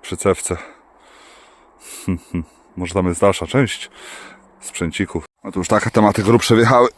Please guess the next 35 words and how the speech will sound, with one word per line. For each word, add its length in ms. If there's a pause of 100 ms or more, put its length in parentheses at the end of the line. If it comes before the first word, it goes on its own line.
(180)
O. 60 (2250)
Masakra, 440
ciężko 300
było 180
się 280 (640)
dokopać. 560 (1040)
No, 100
z 100
tej 160
strony 340
ten 140
las 160
jest 160
całkiem 340
pusty, 280
wam 140
powiem. 320 (240)
Nawet 220
śmieci 260
za 120
dużo 200
nie 100
ma. 140 (1080)
Jeszcze 200
z 60
pół 160
godzinki 360
będziemy 220
kończyć. 520 (540)
Także 180
jak 80
coś, 140
to 100
zapraszam 360
na 160